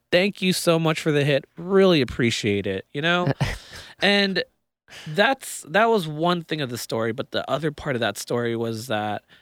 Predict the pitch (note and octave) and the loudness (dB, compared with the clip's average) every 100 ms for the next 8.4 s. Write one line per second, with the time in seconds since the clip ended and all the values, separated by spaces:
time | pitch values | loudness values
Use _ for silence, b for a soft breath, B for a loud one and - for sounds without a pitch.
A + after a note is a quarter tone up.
0 | b - C3+ C#3 - - A#2 A#2+ A#2+ A#2+ | b -4 -2 -2 -4 -12 -6 -2 -2 -4
1 | - B2 A#2 - B2 G#2 G2 G2+ _ _ | -4 -2 -2 -4 -8 -6 -6 -8 _ _
2 | _ _ _ - B2+ A2+ A2+ A#2+ G#2 G2 | _ _ _ -8 -4 -4 -2 -2 -2 -4
3 | _ - C#3 A#2+ - G2+ F#2+ - G#2+ G#2+ | _ -6 -4 -4 -4 -6 -6 -8 -6 -4
4 | G#2 A2 A#2 A#2 A2+ G2 G#2 - A#2 A2 | -6 -6 -8 -8 -10 -10 -10 -6 -4 -4
5 | A2 G2 - A2+ G2 - C3 - - A#2+ | -6 -8 -8 -8 -12 -12 -12 -12 -12 -10
6 | G#2+ G2 F#2+ E3 F#3 F2 - G2+ F2 E2 | -10 -12 -8 -4 -2 -4 -2 0 0 0
7 | F#2+ F2+ - _ _ A#2 A2+ G#2 G#2 G#2 | 0 0 -4 _ _ -10 -8 -8 -8 -8
8 | G2 F#2 F2 | -10 -10 -12